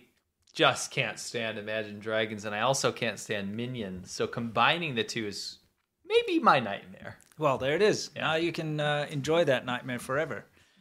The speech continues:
Speaker 1: Ugh.
Speaker 2: Should make, uh, I'll, I'll print it out and put it up in the office for us.
Speaker 1: Thanks. Looks like a crea-, creation of, like, a, some sort of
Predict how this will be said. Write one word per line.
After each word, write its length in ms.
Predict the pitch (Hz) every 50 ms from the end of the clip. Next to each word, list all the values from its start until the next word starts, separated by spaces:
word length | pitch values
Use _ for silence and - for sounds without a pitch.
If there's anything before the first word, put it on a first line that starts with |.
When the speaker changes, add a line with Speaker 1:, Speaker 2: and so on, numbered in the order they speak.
| -
Speaker 1:
Ugh. 380 | 127 139 156 151 123 104 - - - - - - - - - _ _ _ -
Speaker 2:
Should 180 | - - 131
make, 260 | 143 147 147 143 - 143
uh, 220 | 135 135 135 123
I'll, 240 | 135 143 143 139 139 -
I'll 80 | 147 151
print 240 | - - 185 170 160
it 100 | 143 139
out 200 | 135 139 135 120
and 100 | 120 113
put 120 | - 139
it 80 | 127 123
up 140 | 120 - 117
in 60 | 110
the 60 | 110
office 300 | 120 117 - 127 110 -
for 160 | - 110 101
us. 200 | 98 101 - - - - - - _ _ _ _ _ -
Speaker 1:
Thanks. 460 | 107 101 101 101 98 - - - - - - - - - _ _ _ _ -
Looks 400 | - 123 - - - - 131 131 - -
like 240 | 123 127 120 -
a 100 | 113 107
crea-, 380 | 104 - - 127 113 117 - -
creation 400 | - - 120 113 110 - 123 113
of, 80 | 101 98
like, 180 | 98 95 -
a, 100 | 104 95
some 220 | 92 - - 127 123
sort 180 | - 123 110
of 120 | 98 92